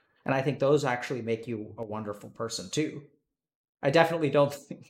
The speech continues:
think that you should, you know, you gotta be careful with the alcohol, and you should be careful with your pets, depending on what actually happened.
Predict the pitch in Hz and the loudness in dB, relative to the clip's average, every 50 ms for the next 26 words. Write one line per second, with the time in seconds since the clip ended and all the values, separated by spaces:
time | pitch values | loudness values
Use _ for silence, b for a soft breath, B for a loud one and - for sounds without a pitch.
0 | _ 165 147 127 - - 127 123 - 127 120 117 - - 117 98 - - - _ | _ 0 0 0 2 0 0 0 0 -4 -8 -6 -4 -4 -4 -4 -6 -12 -18 _
1 | _ _ _ _ _ _ _ _ _ - 135 110 104 98 101 - - _ _ _ | _ _ _ _ _ _ _ _ _ -4 -4 -2 -2 -4 -6 -10 -16 _ _ _
2 | _ _ _ _ _ _ - 139 127 135 139 135 131 135 131 - 147 135 127 - | _ _ _ _ _ _ -12 -4 0 2 4 4 4 2 0 0 0 0 0 0
3 | 139 139 139 156 151 135 127 123 - - 117 110 104 104 117 143 170 180 - _ | -2 -2 -2 -2 0 2 2 2 0 -2 -4 -4 -4 -2 -4 -4 -6 -8 -14 _
4 | _ - 120 117 117 113 113 - - 120 113 127 117 - - 123 120 120 - 123 | _ -14 -12 -12 -10 -10 -10 -10 -10 -8 -8 -8 -8 -6 -6 -6 -6 -8 -8 -8
5 | 113 113 113 - 120 113 110 113 - 113 113 127 - - - - 113 - - 107 | -8 -8 -8 -6 -6 -6 -6 -4 -4 -4 -4 -4 -4 -8 -10 -10 -10 -10 -8 -8
6 | 107 107 104 104 104 104 104 104 104 104 104 107 - - - - 104 101 98 90 | -8 -8 -8 -10 -10 -8 -8 -8 -8 -8 -10 -10 -12 -14 -16 -16 -14 -12 -10 -10
7 | 95 98 - - 143 143 | -10 -8 -8 -8 -8 -10